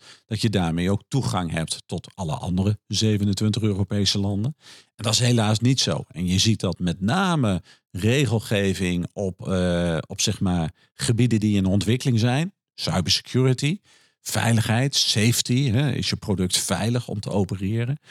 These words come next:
Eh, dat daar ieder land compleet verschillende regelgeving heeft. En dat ma-, dat, dat biedt een enorme barrière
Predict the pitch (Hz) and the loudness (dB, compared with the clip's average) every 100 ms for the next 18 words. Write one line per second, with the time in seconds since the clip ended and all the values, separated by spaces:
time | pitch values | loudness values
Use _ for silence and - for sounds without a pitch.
0 | - - _ 101 92 90 - 107 120 110 | -20 -20 _ -4 0 -2 -2 -2 0 0
1 | 110 135 117 107 101 98 - 110 95 - | 0 2 4 4 0 -2 -4 -4 -4 0
2 | 110 98 - - - 95 85 85 110 98 | 2 2 0 0 0 -2 0 0 0 0
3 | 87 82 76 76 78 73 - 120 127 117 | -2 -2 -2 -4 -6 -6 -2 0 0 0
4 | 107 - 117 113 - 107 98 - _ - | -2 0 -2 -2 -4 -4 -4 -8 _ -6
5 | 98 95 90 92 135 131 110 104 123 147 | -4 -4 -4 2 2 2 2 2 2 2
6 | 110 95 92 98 87 101 139 117 90 101 | 2 0 0 0 2 2 2 0 0 -4